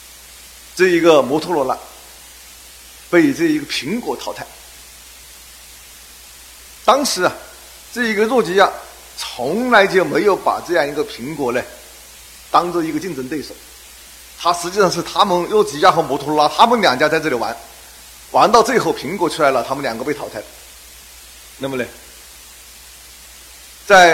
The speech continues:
二零零七年，苹果推出了第一代的这个 iPhone。这个时候呢，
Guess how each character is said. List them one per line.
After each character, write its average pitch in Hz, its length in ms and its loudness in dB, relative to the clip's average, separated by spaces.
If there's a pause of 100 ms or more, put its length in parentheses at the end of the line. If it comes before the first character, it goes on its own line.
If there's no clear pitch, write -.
二 220 140 6
零 202 100 2
零 190 160 -2
七 226 200 -6
年， 165 200 -4 (580)
苹 185 320 -6
果 180 240 -2 (220)
推 214 180 -6
出 190 140 -2
了 143 160 4 (120)
第 196 200 -8
一 247 80 -6
代 226 160 4
的 151 100 2
这 165 160 0
个 147 120 -4
iPhone。 139 280 0 (2250)
这 226 80 -4
个 220 80 2
时 - 80 -4
候 156 160 -4
呢， 143 100 0